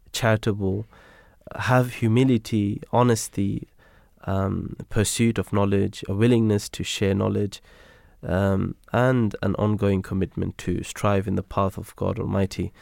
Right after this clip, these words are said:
All these are needed in order to have a peaceful, um, you know, life, and this is a part of service,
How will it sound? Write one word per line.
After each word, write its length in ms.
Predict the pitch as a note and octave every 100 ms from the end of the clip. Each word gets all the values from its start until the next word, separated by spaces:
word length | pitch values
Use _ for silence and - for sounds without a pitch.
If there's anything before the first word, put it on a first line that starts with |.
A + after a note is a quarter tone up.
| - - -
All 320 | - A2 D3 C#3+
these 340 | B2+ A#2 A2+
are 160 | - G2+
needed 480 | G#2 G#2 F#2+ - - - _
in 60 | G2+
order 220 | G2 G#2+
to 140 | -
have 180 | G#2+ F#2+
a 60 | F2
peaceful, 720 | - A#2 G#2+ - G2 F#2+ - - - - - -
um, 420 | F#2 F#2+ F#2+ F#2+ - -
you 100 | G2
know, 120 | G2 F#2+
life, 600 | G2+ A2 B2 - - - -
and 200 | G2 G2
this 320 | A2+ - - -
is 160 | G2
a 80 | F#2+
part 320 | - G2+ G2
of 220 | - G2+ -
service, 520 | G2+ G2 G2+ -